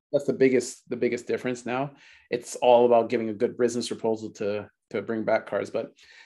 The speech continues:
I'm sure you're happy that, that, uh, they're bringing back the, the Integra, uh, as well.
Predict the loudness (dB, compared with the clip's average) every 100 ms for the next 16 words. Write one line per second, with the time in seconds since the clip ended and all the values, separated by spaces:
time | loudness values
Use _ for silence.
0 | _ 2 6 10 12 10 10 6 6 2
1 | 4 2 0 4 4 4 2 4 6 4
2 | 0 -6 _ -6 -2 0 0 4 4 4
3 | 0 -6 -4 -4 -4 -2 2 2 2 0
4 | -2 -8 _ _ _ _ _ -2 2 4
5 | 2 -2 -2 0 2 4 2 0